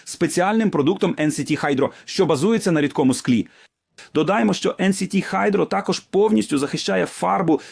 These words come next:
від можливої атаки водоростей, грибків та плісняви. Склоподібна структура покриття не дає шансів для утворення в ній спор мікроорганізмів, що було характерним для цього ремонту. Якщо йдеться про техніку мінеральних розчинів, тут не було несподіванок.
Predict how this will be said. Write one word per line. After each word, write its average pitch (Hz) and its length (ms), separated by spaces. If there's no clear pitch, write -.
від 160 140
можливої 185 540
атаки 190 440
водоростей, 202 540
грибків 147 420
та 160 120
плісняви. 151 560
Склоподібна 202 800
структура 180 440
покриття 185 520
не 170 240
дає 208 260
шансів 202 500
для 139 100
утворення 185 440
в 151 40
ній 214 160
спор 165 360
мікроорганізмів, 143 840
що - 240
було 214 180
характерним 190 560
для 143 100
цього 170 260
ремонту. 131 400
Якщо 143 280
йдеться 208 340
про 156 140
техніку 156 420
мінеральних 156 500
розчинів, 160 440
тут 226 200
не 170 100
було 143 200
несподіванок. 143 720